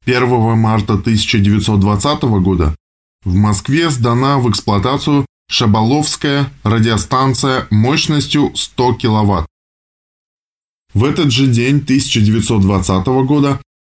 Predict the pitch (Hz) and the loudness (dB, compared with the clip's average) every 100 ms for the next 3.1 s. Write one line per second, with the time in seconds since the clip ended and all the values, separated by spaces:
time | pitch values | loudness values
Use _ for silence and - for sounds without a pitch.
0 | - - - 113 113 110 160 156 151 147 | -12 -6 -2 0 2 0 0 0 0 -2
1 | - 98 120 123 131 139 - 135 123 107 | -2 -2 0 0 0 0 -2 -2 0 0
2 | 104 113 120 117 110 117 104 139 120 85 | 2 0 0 -2 -2 -2 0 0 0 0